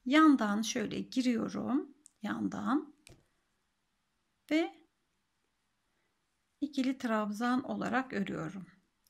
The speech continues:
Bir, iki. Hemen yanındakine yine tığımın başını doluyorum.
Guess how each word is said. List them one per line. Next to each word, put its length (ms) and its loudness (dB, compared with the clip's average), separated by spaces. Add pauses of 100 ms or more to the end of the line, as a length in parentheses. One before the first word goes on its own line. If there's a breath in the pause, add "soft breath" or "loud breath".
(160)
Bir, 480 -6 (1600)
iki. 480 -6 (680)
Hemen 500 4
yanındakine 720 2
yine 540 0 (100)
tığımın 360 0
başını 380 0
doluyorum. 680 -6